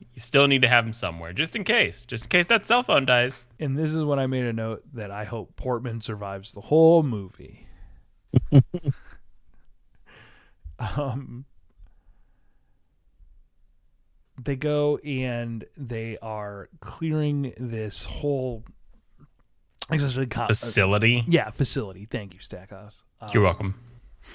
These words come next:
Speaker 2: Trying to find what hap-, they're trying to find six doctors that were killed,
Speaker 1: Mm-hmm.
Speaker 2: or they don't know they were killed. Spoiler alert. They're trying to find
Speaker 1: They were
Speaker 2: these
Speaker 1: killed.
Speaker 2: six doctors, <laughs> uh, and they're trying to figure out, like, what happened.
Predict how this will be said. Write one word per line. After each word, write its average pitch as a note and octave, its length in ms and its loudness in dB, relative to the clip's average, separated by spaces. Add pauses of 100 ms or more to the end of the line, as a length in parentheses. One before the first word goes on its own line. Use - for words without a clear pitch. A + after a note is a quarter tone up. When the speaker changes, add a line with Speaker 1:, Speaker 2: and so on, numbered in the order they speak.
(280)
Speaker 2:
Trying C3+ 340 -6
to A#2+ 60 -6
find A#2 580 -8
what B2 200 -8
hap-, B2 360 -6
they're B2+ 100 -4
trying G3 200 2
to D#3+ 60 0
find C3 220 0
six - 260 -2
doctors G2 800 -10 (200)
that G#2 160 -6
were G2 120 -10
killed, G2+ 440 -6
Speaker 1:
Mm-hmm. G2+ 200 6 (180)
Speaker 2:
or G#2+ 180 -4 (380)
they C3+ 100 4
don't C#3+ 180 6
know A#2+ 200 2
they G2+ 100 -4
were G2 140 -8
killed. F2+ 280 -12 (400)
Spoiler G2+ 440 -4
alert. F#2+ 260 -12 (1000)
They're A#2+ 100 -2
trying D3+ 140 6
to C3+ 60 0
find C#3 120 6
Speaker 1:
They C#3 40 12
were C3+ 60 6
Speaker 2:
these A#2+ 80 -2
Speaker 1:
killed. A2 120 0
Speaker 2:
six A#2 140 -6
doctors, G2+ 640 -6 (260)
<laughs> - 280 -20
uh, A2 180 -2
and A#2+ 80 -2
they're A2+ 80 -4
trying F3 240 2
to - 60 -4
figure B2+ 440 -2
out, A2 220 -4
like, G#2+ 180 -6
what G#2+ 220 -4
happened. - 560 -10